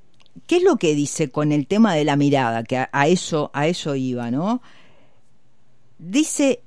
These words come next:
mirá, mirá qué fuerte esto que plantea, que a mí al menos me, eh, me hace como, como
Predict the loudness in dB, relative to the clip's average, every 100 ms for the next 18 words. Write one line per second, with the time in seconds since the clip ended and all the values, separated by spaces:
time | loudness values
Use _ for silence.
0 | -2 0 2 2 2 2 0 2 2 0
1 | -6 -6 -6 -6 -6 -4 -2 -4 -4 -4
2 | -4 -2 -2 0 0 0 0 0 -2 -2
3 | -2 -6 -10 -12 -14 -20 -20 -20 -20 -10
4 | -2 0 0 -2 -2 -2 -2 0 0 -2
5 | -2 0 0